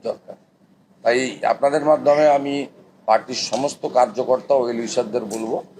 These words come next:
কালকে বারোটার আগে দয়া করে হসপিটালে এসে ওনাকে ডিস্টার্ব করবেন না। উনি, ওনার কমপ্লিট রেস্ট, বিশ্রাম দরকার এবং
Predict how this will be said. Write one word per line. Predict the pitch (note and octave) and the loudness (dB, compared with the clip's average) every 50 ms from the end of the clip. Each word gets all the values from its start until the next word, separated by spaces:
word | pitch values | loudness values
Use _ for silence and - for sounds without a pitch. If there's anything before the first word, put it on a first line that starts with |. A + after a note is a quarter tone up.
| - - - - - - - | -20 -20 -20 -20 -20 -10 -6
কালকে | A2 A2+ G#2 B2 A#2+ | -4 -4 -2 -2 0
বারোটার | G#2+ G#2+ A2 A2+ A#2+ A#2 C3+ C3+ B2+ | 2 4 4 4 4 4 4 4 4
আগে | C3 B2+ B2 C3+ | 4 2 0 0
দয়া | A2+ A#2 A2 A2 G#2+ | 0 2 2 2 2
করে | G2+ - A#2 C#3+ F#3+ - - _ _ _ _ _ _ _ _ - _ _ _ _ _ - - - - | 0 -2 -4 -4 -6 -6 -10 _ _ _ _ _ _ _ _ -20 _ _ _ _ _ -20 -20 -14 -10
হসপিটালে | - G2+ - - - G#2+ - A#2+ A#2+ A#2 A2+ | -10 -10 -10 -12 -8 -2 0 2 2 2 0
এসে | G#2+ G#2 - - D3+ D3 | -2 -2 -4 -6 -6 -4
ওনাকে | - B2 A2 G#2 A#2 | -4 -2 -2 -4 -4
ডিস্টার্ব | G#2 G#2 G#2+ - - - A2 - - | -6 -10 -12 -6 -2 -2 -2 -2 -2
করবেন | G#2 G2+ F#2 G2 A2+ | -6 -6 -4 -4 -4
না। | C#3 D#3 - - - - _ _ _ _ _ _ _ _ - - - - - - - - | -2 -2 -2 -4 -6 -12 _ _ _ _ _ _ _ _ -20 -20 -20 -20 -20 -20 -16 -10
উনি, | G#2+ A2 A#2+ B2 B2 A#2+ A#2 A2+ A2 G2 - - - - - _ _ _ _ _ - _ _ _ _ _ _ _ _ _ _ _ _ _ _ _ _ _ _ _ _ _ _ _ _ _ _ _ _ | -6 -4 -2 -2 -2 -2 -2 -2 -4 -4 -6 -10 -16 -20 -20 _ _ _ _ _ -20 _ _ _ _ _ _ _ _ _ _ _ _ _ _ _ _ _ _ _ _ _ _ _ _ _ _ _ _
ওনার | G2 G#2 A2+ A#2 G2+ F#2+ - - - _ _ _ | -2 2 2 2 2 0 -4 -14 -18 _ _ _
কমপ্লিট | - A2 A#2 B2 A#2 - E3 E3+ D#3+ - | 0 0 0 0 0 -4 -4 -4 -4 -2
রেস্ট, | A#2+ C3+ C#3 B2 - - G#2+ | 0 0 0 0 -2 -6 -14
বিশ্রাম | G2 G#2+ A2+ - - C3 B2+ A#2+ A2+ | -14 -14 -12 -4 -2 0 0 0 0
দরকার | A2+ A2+ - - - E3+ - - - _ _ _ _ _ _ _ _ _ _ _ - | 0 -2 0 0 0 0 0 -2 -6 _ _ _ _ _ _ _ _ _ _ _ -6
এবং | - A2 A2 A#2+ B2+ B2 | -4 0 0 0 0 0